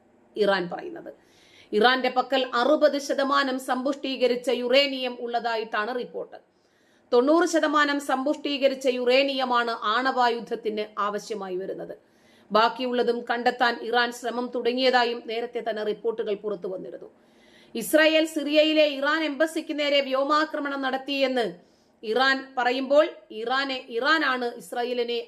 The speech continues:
അങ്ങോട്ടാക്രമിച്ചത് എന്ന് തന്നെയാണ് ഇസ്രായേൽ തിരിച്ച്, തിരിച്ചു മറുപടി പറയുന്നത്. അതേസമയം മറുഭാഗത്തുള്ള വിമർശനം അമേരിക്ക നൽകിയ ആയുധങ്ങൾ ഉപയോഗിച്ച്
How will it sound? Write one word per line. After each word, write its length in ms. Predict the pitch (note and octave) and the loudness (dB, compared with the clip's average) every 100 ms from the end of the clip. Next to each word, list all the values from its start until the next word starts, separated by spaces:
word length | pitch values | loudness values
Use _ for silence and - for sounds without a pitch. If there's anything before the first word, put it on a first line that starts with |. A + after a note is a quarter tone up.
| G#3+ | -8
അങ്ങോട്ടാക്രമിച്ചത് 960 | G#3+ A3+ C#4+ C#4 B3 A#3+ A3 A3 A3 | -8 -4 -2 -2 -4 -6 -10 -10 -4
എന്ന് 260 | G#3+ A3 A3 G#3+ | -4 -4 -6 -8
തന്നെയാണ് 380 | G#3 G#3 G3+ G3+ | -8 -6 -6 -8
ഇസ്രായേൽ 580 | G#3 F3 G#3 G3+ G3 F3+ | -12 -10 -6 -4 -4 -6
തിരിച്ച്, 340 | G#3 F#3 - - _ _ - _ _ G#3+ F#3+ | -12 -12 -14 -16 _ _ -20 _ _ -12 -8
തിരിച്ചു 240 | A3+ G#3 A#3 | -8 -8 -6
മറുപടി 300 | G3+ G3 F#3+ | -4 -2 -4
പറയുന്നത്. 600 | F3+ - - - - _ - - - - _ _ _ _ | -6 -10 -12 -16 -20 _ -20 -20 -20 -20 _ _ _ _
അതേസമയം 640 | G#3+ A3+ D4 D4 C#4 C#4 C4+ | 2 4 4 2 2 2 2
മറുഭാഗത്തുള്ള 800 | C4 C#4+ C4 D4 D4 D4 D4 C4+ | 2 2 4 2 4 2 0 -2
വിമർശനം 760 | B3+ C4 C#4+ D4+ C#4+ C#4 C4+ B3 | -2 0 0 0 0 0 -2 -2
അമേരിക്ക 540 | B3 C4 D4+ D#4 D#4 | 0 4 4 2 0
നൽകിയ 480 | C4+ C4 A#3 C4 C4 | -2 -2 -2 -2 0
ആയുധങ്ങൾ 640 | A3+ B3 C#4+ C#4 C4 B3+ B3+ | 0 0 0 -2 -4 -2 -4
ഉപയോഗിച്ച് 680 | G#3+ B3+ C4 B3+ C#4 C4 | -2 0 0 0 4 4